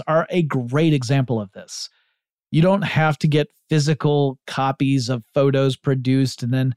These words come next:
put those photos into photo albums and then track down that friend of yours to inflict upon them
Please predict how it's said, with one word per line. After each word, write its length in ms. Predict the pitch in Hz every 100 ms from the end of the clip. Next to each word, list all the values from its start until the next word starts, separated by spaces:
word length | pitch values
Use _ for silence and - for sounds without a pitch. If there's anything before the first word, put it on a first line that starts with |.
| _ _ _ _ -
put 220 | 165 160
those 420 | 156 151 139 - _ _ _ _
photos 600 | 165 156 156 156 156 139
into 180 | 135 123
photo 420 | - 160 160 147
albums 460 | 143 143 143 143
and 80 | 123
then 160 | 143 143
track 380 | - 147 156 -
down 240 | 156 151
that 220 | 156 151
friend 320 | - - 151 156
of 120 | 143
yours 300 | 147 151 143
to 140 | -
inflict 340 | 131 117 156 147
upon 380 | - 151 147
them 300 | 147 143 143